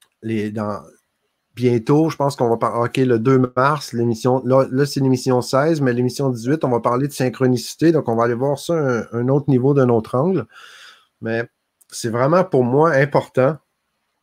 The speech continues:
de rendre ça accessible, tangible, réel, les dons. Moi, je me rappelle quand j'étais plus jeune, la première fois, j'étais vraiment peut-être, euh, quoi,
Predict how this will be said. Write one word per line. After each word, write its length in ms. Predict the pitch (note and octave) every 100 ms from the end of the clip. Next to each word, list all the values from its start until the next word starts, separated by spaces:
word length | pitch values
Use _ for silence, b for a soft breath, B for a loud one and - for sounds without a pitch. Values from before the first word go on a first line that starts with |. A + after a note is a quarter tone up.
| _ _
de 120 | A2+ B2
rendre 300 | B2 C3+ B2
ça 260 | E3+ F3 -
accessible, 840 | C#3+ - - B2+ - D3 E3 C#3 - b b -
tangible, 540 | D#3 D#3 B2+ D#3+ D3 B2
réel, 680 | A#2 C3+ B2 B2+ B2 G2+ _ _ -
les 240 | A2 A2+
dons. 240 | G#2+ A2 A2 _ _ _ _ _
Moi, 100 | A#2+
je 60 | B2+
me 60 | C3
rappelle 380 | C3 D3 D3+
quand 120 | C#3+ B2+
j'étais 200 | - A2+
plus 160 | A#2
jeune, 420 | A#2 C#3+ D#3 C#3+ A2 _ -
la 100 | A2
première 380 | C#3 D3+ D3 -
fois, 400 | C3 C#3 D#3 D3+
j'étais 540 | - _ F#2+ - A#2
vraiment 380 | A#2 B2+ C3+ D3
peut-être, 420 | - C3+ C3 -
euh, 200 | A2+ A2
quoi, 360 | A2 B2 B2+